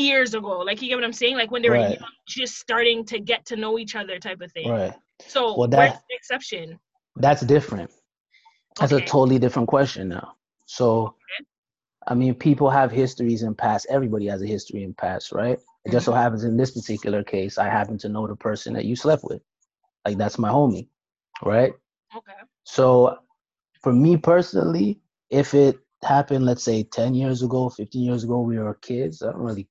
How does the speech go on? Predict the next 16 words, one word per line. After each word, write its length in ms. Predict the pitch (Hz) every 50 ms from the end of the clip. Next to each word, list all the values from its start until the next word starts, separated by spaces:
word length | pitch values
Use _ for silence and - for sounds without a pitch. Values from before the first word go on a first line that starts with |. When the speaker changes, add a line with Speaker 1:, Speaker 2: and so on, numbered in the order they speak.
| _
Speaker 2:
care 220 | - - 104 101 101
about 220 | 95 95 92 95 _ -
that. 220 | 107 104 113 -
That's 500 | - 107 - _ _ - - - - - -
not 220 | 104 104 101 - 107
really 500 | 110 107 107 107 101 104 101 113 131 _ _ _ _ _ _ _ -
something 240 | - 95 85 113
that 140 | 107 107 107
would 120 | 104 101 -
concern 460 | - 101 - - 123 127 127 113 107
me. 200 | 95 104 - _ _ _ _ _ _ _ _ -
But 160 | 107 120 120 127
Speaker 3:
So 40 | 135
Speaker 2:
if 80 | 131 151
it 40 |
was 160 | 127 120 117